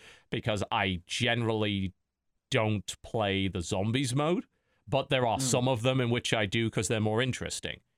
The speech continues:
Speaker 1: So there are some that I'd happily skip the zombies mode on, some not. Some that I'd happily skip the campaign on, some not. Some that I'd rather just get the campaign. That's very rare, but, you know, get the campaign and not play the multiplayer.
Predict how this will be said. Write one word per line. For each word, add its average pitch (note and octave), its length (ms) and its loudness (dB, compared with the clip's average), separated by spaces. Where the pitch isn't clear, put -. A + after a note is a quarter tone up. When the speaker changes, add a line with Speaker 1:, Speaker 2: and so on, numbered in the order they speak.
Speaker 1:
So A2 200 -2
there F#2+ 120 0
are F#2+ 60 0
some G#2 300 -2
that G2 120 -2
I'd F2+ 120 -4
happily F#2 320 -2
skip - 240 -2
the D#3 80 0
zombies D3+ 320 0
mode C#3+ 240 2
on, C#3 180 2
some F2+ 300 -2
not. C3+ 260 2
Some G2 220 -2
that G2+ 100 2
I'd F#2+ 80 0
happily G2 280 -2
skip - 240 -4
the - 80 -6
campaign C3+ 500 0
on, C#3+ 160 0
some E2+ 300 -2
not. C3 320 -2
Some A2 260 -2
that G#2+ 100 0
I'd G2+ 140 0
rather F#2+ 220 0
just G#2 240 -4
get G#2+ 140 -4
the G2+ 60 -8
campaign. G2 640 -2
That's G2+ 220 -4
very G2 220 -2
rare, A2 400 2
but, G2 180 -4
you A#2 60 0
know, G2+ 160 2
get G#2+ 200 -2
the G#2+ 60 -6
campaign G#2+ 380 0
and G2 140 -2
not G#2 180 0
play G2+ 180 0
the F2+ 80 0
multiplayer. C3 560 -2